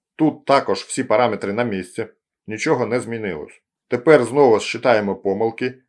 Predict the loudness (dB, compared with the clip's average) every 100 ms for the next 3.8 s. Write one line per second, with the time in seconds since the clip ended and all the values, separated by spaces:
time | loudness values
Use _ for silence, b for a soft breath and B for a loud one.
0 | _ _ -8 -8 -8 2 4 4 0 0
1 | -2 -4 -8 -6 -6 -6 -16 -20 _ _
2 | _ 2 2 2 0 0 2 -2 -2 -2
3 | -2 -4 -2 0 0 0 -4